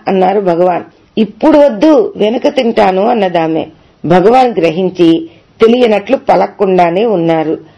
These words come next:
మరొక పక్కన ఇంకొక భక్తురాలి మనవరాలు ఏడెనిమిదేండ్ల పిల్ల గ్లాస్ ఒకటి పట్టుకుని నిలిచింది. శ్రీవారు అది గమనించి, "నువ్వు నిల్చున్నావే,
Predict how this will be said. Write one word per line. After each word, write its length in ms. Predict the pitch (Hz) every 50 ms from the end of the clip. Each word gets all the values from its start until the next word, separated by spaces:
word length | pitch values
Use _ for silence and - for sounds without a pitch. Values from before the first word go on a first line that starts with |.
| _ _ _ _ _ _ _ -
మరొక 360 | - 208 247 262 277 269 247
పక్కన 640 | 247 247 208 196 196 - 247 233 202 180 175 175 170 - - - _ _ _ _ -
ఇంకొక 380 | - 233 262 269 262 - - 247
భక్తురాలి 720 | 214 160 165 190 190 - - 285 247 285 269 254 247 233
మనవరాలు 800 | 202 190 175 185 208 220 214 196 180 175 160 165 170 175 170 - 170 170 - _ _ _ -
ఏడెనిమిదేండ్ల 800 | 214 226 254 262 269 233 254 254 247 240 208 220 208 202 196 190
పిల్ల 400 | 185 - 185 180 208 240 226 - - - _ _ _ _ - 170
గ్లాస్ 380 | 170 190 208 226 247 240 240
ఒకటి 180 | 240 202 185 185
పట్టుకుని 440 | 185 185 170 165 175 175 180 220 254
నిలిచింది. 640 | 247 202 170 165 165 - 156 151 151 156 - - - - _ _ _ _ _ _ _ -
శ్రీవారు 560 | - 202 233 285 277 262 277 269 269 254 - - -
అది 320 | 170 151 165 240 262 208 226
గమనించి, 680 | 214 208 202 196 185 185 190 185 196 190 196 190 - - _ _ _ _ - -
"నువ్వు 280 | 214 254 262 277 302
నిల్చున్నావే, 800 | 320 320 311 285 294 - 277 269 277 269 254 247 254 262 285 294